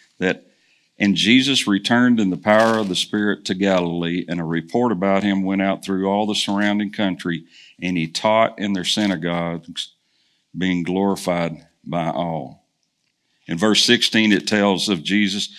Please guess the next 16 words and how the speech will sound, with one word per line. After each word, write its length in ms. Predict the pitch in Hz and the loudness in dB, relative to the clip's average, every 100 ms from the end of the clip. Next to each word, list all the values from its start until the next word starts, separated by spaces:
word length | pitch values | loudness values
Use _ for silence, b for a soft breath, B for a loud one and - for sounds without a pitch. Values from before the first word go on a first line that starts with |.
| B B | B B
going 300 | 90 104 120 104 | 0 2 2 2
to 140 | 117 | 2
the 40 | |
synagogue 640 | 98 - 110 107 104 107 107 | 2 2 2 2 2 2 2
in 100 | 101 | 2
his 180 | 90 | 0
hometown 680 | - 110 104 - 127 143 98 | 0 0 0 0 0 0 0
of 100 | 87 | 0
Nazareth. 680 | 95 123 117 82 76 - - _ _ _ _ _ _ _ _ _ _ _ _ | 0 0 0 -2 -6 -8 -14 _ _ _ _ _ _ _ _ _ _ _ _
And 100 | 92 | -2
he 100 | 95 | 0
read 360 | 85 104 117 104 | 2 4 4 2
from 200 | 120 104 | 0 0
the 60 | |
prophet 440 | 95 - 110 107 107 | 0 2 2 2 2
Isaiah, 600 | 104 110 104 90 85 | 4 4 2 0 0